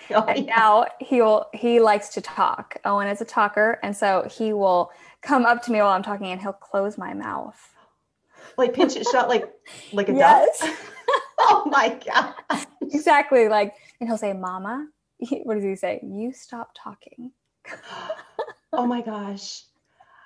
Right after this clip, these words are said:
Speaker 1: I just love how kids are so uninhibited, right? Like, they just, they don't have the filter, and it just makes it so funny.
Speaker 2: And
Speaker 1: Yeah.
Speaker 2: he has no fear, no fear of what is going to happen to him. So he is so fun to watch.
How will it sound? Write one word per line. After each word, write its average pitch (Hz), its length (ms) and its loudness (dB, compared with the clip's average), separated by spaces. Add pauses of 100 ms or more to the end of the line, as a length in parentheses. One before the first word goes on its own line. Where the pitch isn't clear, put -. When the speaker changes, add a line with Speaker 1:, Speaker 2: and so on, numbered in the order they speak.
(140)
Speaker 1:
I 277 100 -6
just 349 240 -8
love 320 140 -4
how 240 160 -4
kids 214 280 -8
are 214 80 -2
so 190 300 -6
uninhibited, 160 600 -10
right? 208 300 -4
Like, 208 220 -2
they 262 160 -6
just, - 400 -18 (160)
they 214 140 -4
don't 226 220 -6
have 175 340 -6
the 175 60 -20
filter, 165 720 -10
and 160 120 -12
it - 100 -16
just 160 200 -18
makes 156 200 -18
it - 140 -20
so 156 180 -20
funny. - 320 -18 (540)
Speaker 2:
And 247 100 -8
Speaker 1:
Yeah. 254 100 -8
Speaker 2:
he 247 60 -12
has 247 240 -6
no 226 280 0
fear, 160 600 -6 (160)
no 269 380 4
fear 233 320 2
of 214 80 0
what 208 160 4
is 208 80 -4
going 208 180 2
to 214 80 2
happen 220 380 0
to 233 100 -6
him. 220 300 -6
So - 360 -4
he 247 280 -2
is 226 160 0
so 208 200 0
fun 170 260 -8
to 180 80 -10
watch. 147 640 -8